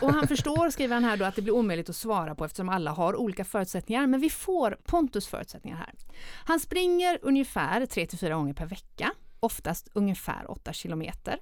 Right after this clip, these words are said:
Speaker 1: Någon gång i veckan runt sexton kilometer. Så redan här förstår vi att det här är ju en kille som rör på sig en hel del.
Speaker 2: Mm.
Speaker 1: Eh, jag började springa enbart för att bränna kalorier, det vill säga ha fåfänga, så att jag kunde dricka öl på helgen utan att bli allt för tjock.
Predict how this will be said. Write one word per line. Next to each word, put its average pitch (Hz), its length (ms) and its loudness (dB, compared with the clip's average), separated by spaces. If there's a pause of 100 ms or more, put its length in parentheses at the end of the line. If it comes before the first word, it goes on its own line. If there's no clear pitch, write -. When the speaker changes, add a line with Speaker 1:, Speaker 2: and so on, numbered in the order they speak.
(400)
Speaker 1:
Någon 269 320 4
gång 185 180 4
i 170 40 2
veckan 156 360 -2
runt 156 260 -2
sexton - 480 -2
kilometer. - 520 0 (220)
Så 233 140 0
redan 233 240 4
här 302 200 4
förstår 247 320 0
vi 165 120 -2
att 170 80 -2
det 180 60 -4
här 196 120 0
är - 20 2 (160)
ju 247 60 4
en 233 100 4
kille 185 200 -2
som 151 140 -2
rör 254 160 2
på - 160 -6
sig - 120 -8
en 156 80 -4
hel 160 180 -4
del. - 260 -2
Speaker 2:
Mm. 92 260 -4 (720)
Speaker 1:
Eh, 208 200 2
jag 233 180 4
började 277 320 4
springa 240 280 2
enbart 170 360 2
för 175 120 -2
att 175 60 0
bränna 170 240 0
kalorier, 170 600 0
det 190 80 0
vill 185 100 2
säga 170 140 0
ha 143 80 0
fåfänga, 180 760 0
så - 100 -4
att - 80 -6
jag 180 100 -2
kunde 165 180 0
dricka 160 280 -4
öl 220 200 0
på 294 100 -2
helgen 165 300 2
utan 170 220 -2
att 165 60 -4
bli 160 80 2
allt 135 200 -4
för 175 80 -4
tjock. - 380 -6